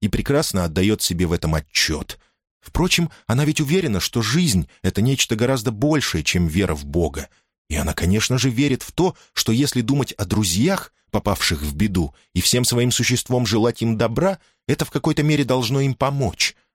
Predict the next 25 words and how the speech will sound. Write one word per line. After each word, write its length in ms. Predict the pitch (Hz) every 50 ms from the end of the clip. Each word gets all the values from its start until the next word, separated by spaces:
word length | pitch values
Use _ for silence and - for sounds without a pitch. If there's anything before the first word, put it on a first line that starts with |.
| _ _ -
Это 160 | 107 - 151
не 100 | 175 185
совсем 360 | - 196 180 - - 190 165
молитва. 580 | 101 90 95 113 123 135 - - - - - - _ _ _ _ _
Но 140 | 85 80 85
разве 280 | 95 98 95 90 101 107
станет 540 | - - - - 170 185 180 147 - - -
так 180 | - 117 - -
себя 280 | - - 98 90 107
вести 340 | 104 101 101 - - - 127
человек, 600 | - - 104 92 92 95 95 127 185 - - - _ _ _ -
считающий, 580 | - - 117 - 147 143 156 139 - - 113
что 180 | 104 - - 113
ничего 340 | 107 107 92 - - 101 -
такого 440 | - 107 - - - 160 165 117 82
на 120 | 87 87
свете 360 | - - 107 120 127 - 95
не 80 | 104 101
существует? 880 | - - 127 - - 151 - - - 127 113 87 78 71 - - - - - _ _ _ _ _ _ _ -
Поэтому 340 | - 80 78 - 85 85
ей 180 | 85 90 95 92
было 220 | 80 98 98 92
так 240 | 85 - 110 - -
легко 320 | 98 98 - - - 113 110
поверить, 600 | - 98 90 85 95 123 139 117 90 - -